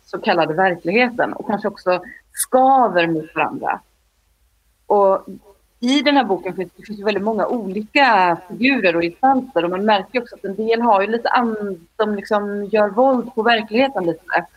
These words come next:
De står kanske inte riktigt ut med att saker är som det är. Så de, de gör sin egna lilla värld, liksom, där de censurerar bort det som är obehagligt och svårt. Och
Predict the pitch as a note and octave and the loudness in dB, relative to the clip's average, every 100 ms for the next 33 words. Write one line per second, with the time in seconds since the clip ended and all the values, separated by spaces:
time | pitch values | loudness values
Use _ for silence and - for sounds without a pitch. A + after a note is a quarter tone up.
0 | _ _ - G#3 A3+ A3+ G#3+ A3+ A#3 A3+ | _ _ -8 -6 -4 -4 -4 -4 -4 -6
1 | A3+ - C#4 C4 - A3 G3 G3+ G#3 G3 | -8 0 2 2 0 2 2 2 -2 -4
2 | - F#3+ F3+ F3 F#3 F#3+ - E4 F3 D3 | 0 0 0 -4 -8 -8 0 2 4 2
3 | - - _ _ _ _ _ _ _ F#3+ | -2 -16 _ _ _ _ _ _ _ 0
4 | G#3 G3+ G3 _ _ _ _ - A3 G#3+ | 0 0 -6 _ _ _ _ -4 0 2
5 | A3 G#3 A3+ A#3 G#3+ A#3 C4 A3+ F#3 E3 | 2 2 2 2 2 2 4 4 2 0
6 | - - - D#3+ C3+ A2+ - - A3+ G#3+ | -12 -8 0 2 2 0 -6 -8 -6 -4
7 | G#3+ G#3+ G3+ G#3+ C#4+ A3 G#3+ A3+ G#3+ - | -4 -2 -2 2 2 2 0 -4 -4 -4
8 | G#3+ G3 E3+ D#3+ D#3 - D#3 D3+ D#3+ D#3 | 0 2 0 0 -2 -2 -10 -8 -4 -2
9 | D#3+ D#3 D3 D3 C3+ - - - - - | -2 -2 -2 0 -2 -4 -10 -10 -10 -10
10 | - - E3 D#3 - - - F2+ - - | -10 -8 -2 0 -2 -6 -10 -6 -4 -6